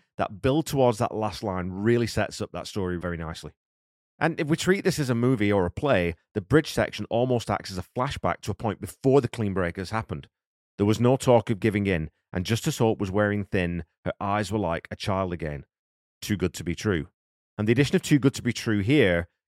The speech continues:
is really clever, because you can read those two lines together as being descriptive of the child's eyes, or, metaphorically,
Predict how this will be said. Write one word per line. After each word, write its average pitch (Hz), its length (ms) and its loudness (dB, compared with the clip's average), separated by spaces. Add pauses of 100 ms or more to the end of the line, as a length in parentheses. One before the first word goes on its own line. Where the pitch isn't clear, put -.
(100)
is 98 120 -6
really 92 320 0
clever, 85 280 -2
because 101 280 -2
you 110 60 -2
can 110 240 -4
read 135 480 2 (500)
those 117 160 -2
two 147 180 0
lines 131 260 0
together 104 400 0
as 87 220 -2
being 98 180 -2
descriptive 95 680 -6
of 82 140 -12
the 90 80 -8
child's 92 400 -4
eyes, 92 300 -4
or, 92 360 0 (220)
metaphorically, 98 760 2